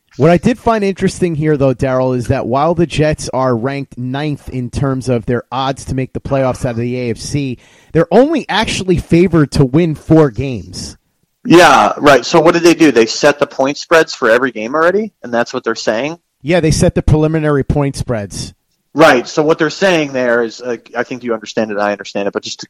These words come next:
Speaker 2: c-, make it clear, is they're saying that they're gonna win against the spread in four games. That's, that's what Vegas is saying. Not that they're gonna win four games, but that they're actually gonna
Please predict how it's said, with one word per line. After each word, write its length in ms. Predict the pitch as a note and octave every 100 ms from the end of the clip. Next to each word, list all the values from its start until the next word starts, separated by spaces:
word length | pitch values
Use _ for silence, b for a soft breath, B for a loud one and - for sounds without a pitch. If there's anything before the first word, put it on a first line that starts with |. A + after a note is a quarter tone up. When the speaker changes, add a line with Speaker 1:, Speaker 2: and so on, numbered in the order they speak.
| -
Speaker 2:
c-, 140 | - -
make 160 | A2
it 80 | G#2
clear, 380 | - D3 A#2+ - B B _
is 540 | C#3+ C#3+ B2+ A#2+ A2 - _ _ _
they're 300 | D#3+ D#3+ F3+
saying 380 | - F#3 E3+ D#3
that 120 | D3
they're 140 | C#3+
gonna 180 | C3 C3
win 360 | A#2+ B2 C#3 C3
against 340 | A#2 A#2 A2+
the 80 | G2+
spread 400 | - - A#2+ G2+ F2+
in 80 |
four 260 | F2 F#2+ F2
games. 380 | G2 F#2+ - -
That's, 240 | G#2 -
that's 260 | - G2 -
what 180 | F2 -
Vegas 380 | G2+ F#2+ F2+
is 80 | -
saying. 320 | - F#2+ F2
Not 160 | A2 A#2
that 100 | G#2
they're 80 | G#2
gonna 200 | G#2 F#2+
win 280 | G2+ G2+ G2+
four 280 | - G#2 F#2+
games, 440 | G2+ F#2 F#2 G2+
but 180 | - G2+
that 160 | G#2 -
they're 180 | G2+
actually 340 | G#2 G2+ A2+ G#2+
gonna 260 | G#2 G2+